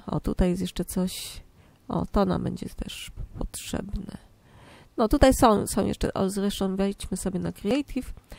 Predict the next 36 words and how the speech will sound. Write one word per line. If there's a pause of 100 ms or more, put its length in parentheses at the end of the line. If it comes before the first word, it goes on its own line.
(400)
i
jak
zrobimy
tutaj,
to
tutaj
są
wszystkie
właśnie (440)
rzeczy
dotyczące,
y,
tego
moda, (360)
a
tutaj
są
te
kartki,
które
podobno
zbiera
się
właśnie
biegając
po
zwykłym
świecie, (800)
y,
i,
i
wtedy
można
sobie, (160)
y,
stworzyć